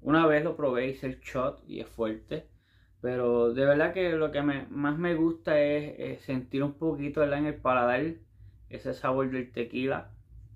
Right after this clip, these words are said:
Así que, eh, gracias a Dios, ¿verdad? Pues, este, no soy así, eh, una persona que le gusta, eh, tomar.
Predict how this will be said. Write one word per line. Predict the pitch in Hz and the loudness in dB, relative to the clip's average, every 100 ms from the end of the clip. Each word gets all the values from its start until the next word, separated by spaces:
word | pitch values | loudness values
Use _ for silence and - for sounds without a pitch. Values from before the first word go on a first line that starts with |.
| - - - - - | -20 -20 -20 -18 -14
Así | 131 127 120 | -12 -10 -6
que, | 135 139 139 131 131 | -2 -2 -2 -2 -4
eh, | 127 - - - - - - - - - | -8 -14 -20 -20 -20 -20 -20 -20 -20 -18
gracias | - 113 113 131 | -8 -8 -6 -6
a | 131 | -4
Dios, | 127 135 | -2 -2
¿verdad? | 151 139 139 | -4 -6 -8
Pues, | 131 | -10
este, | 120 - - 127 123 127 135 - - - - | -12 -14 -12 -12 -12 -14 -16 -20 -20 -20 -12
no | - 135 139 | -4 -2 -2
soy | 160 151 | 0 2
así, | 143 - 131 - - | 2 -2 -10 -10 -18
eh, | - - - - _ _ - - - | -18 -16 -18 -20 _ _ -20 -20 -10
una | 123 123 | -8 -6
persona | 120 127 123 120 | -6 -4 -4 -4
que | 117 | -4
le | 113 | -6
gusta, | 110 - - 113 - _ - | -6 -6 -6 -6 -10 _ -20
eh, | 120 120 - | -18 -16 -8
tomar. | 117 110 107 | -6 -4 -6